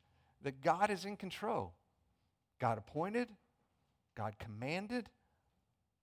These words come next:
God hurled a great wind onto the sea. God told the wind to stop and the seas to stop raging,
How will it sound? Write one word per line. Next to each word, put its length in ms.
God 240
hurled 600
a 60
great 400
wind 480
onto 240
the 120
sea. 480
God 300
told 480
the 80
wind 340
to 100
stop 680
and 180
the 60
seas 500
to 100
stop 460
raging, 680